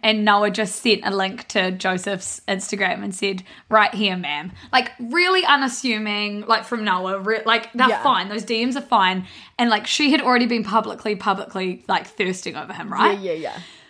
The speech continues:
Speaker 1: But then, like, so Noah then put that into a TikTok and it was, like, a funny, like, 'cause Doja does all this weird stuff on TikTok all the time. Like, she's whack on TikTok.
Speaker 2: Like,
Speaker 1: She's,
Speaker 2: she's
Speaker 1: like,
Speaker 2: a very
Speaker 1: very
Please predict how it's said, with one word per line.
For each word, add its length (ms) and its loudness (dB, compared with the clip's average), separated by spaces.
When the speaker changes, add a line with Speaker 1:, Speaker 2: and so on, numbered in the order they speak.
Speaker 1:
But 120 -2
then, 560 4
like, 280 2
so 160 -2
Noah 440 4
then 220 -2
put 200 -4
that 160 4
into 280 2
a 60 -2
TikTok 680 0
and 120 2
it 60 -2
was, 100 -4
like, 220 2
a 60 0
funny, 640 0
like, 540 0
'cause 160 0
Doja 380 4
does 200 0
all 260 4
this 200 -2
weird 360 0
stuff 200 0
on 120 -2
TikTok 340 -4
all 140 -2
the 80 -6
time. 240 0
Like, 160 -8
she's 200 0
whack 480 -2
on 140 -6
TikTok. 500 -10
Speaker 2:
Like, 160 0
Speaker 1:
She's, 100 -2
Speaker 2:
she's 100 0
Speaker 1:
like, 120 8
Speaker 2:
a 60 8
very 260 4
Speaker 1:
very 200 2